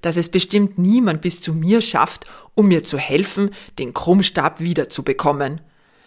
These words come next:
Dazu sollen die Aufgaben zu schwer sein. Ich habe gewartet, dass es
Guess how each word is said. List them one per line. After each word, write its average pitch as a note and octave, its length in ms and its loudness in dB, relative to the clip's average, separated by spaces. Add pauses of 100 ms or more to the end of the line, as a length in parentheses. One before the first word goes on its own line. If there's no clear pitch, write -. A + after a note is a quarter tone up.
(240)
Dazu E3+ 340 0
sollen D#3+ 320 0
die G3 220 -2
Aufgaben D3+ 500 -4
zu - 140 -8
schwer C#3+ 320 -2
sein. D3 360 -4 (540)
Ich C4+ 300 2
habe D#3 240 0
gewartet, D3+ 640 -2
dass E3 140 0
es G3 220 -4